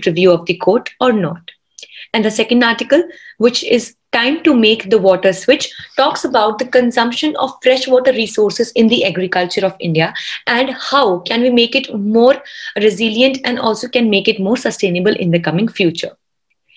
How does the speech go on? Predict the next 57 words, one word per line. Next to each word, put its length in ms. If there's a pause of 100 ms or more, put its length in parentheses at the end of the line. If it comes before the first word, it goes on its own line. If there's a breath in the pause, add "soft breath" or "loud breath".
(300 loud breath)
Before 240
we 80
move 280
further, 280
let's 240
have 140
a 40
look 220
at 220
the 80
Project 420
Maverick. 380
So 120
if 140
you're 140
preparing 400
for 160
clat 280
twenty 200
twenty-one 560
or 120
twenty 220
twenty-two, 500 (280 loud breath)
you 120
can 140
enroll 340
yourself 440
for 160
this 160 (100)
almost 440
free 280
course 300
at 160
LawSikho, 500
which 160
only 240
will 160
cost 320
you 80
rupees 320
hundred. 460 (480 loud breath)
You 100
can 160
check 200
out 120
this 200
course 340
and 200
the 60
link 220
is 100
there 140
in 80
the 140
description 380
box 260
below. 300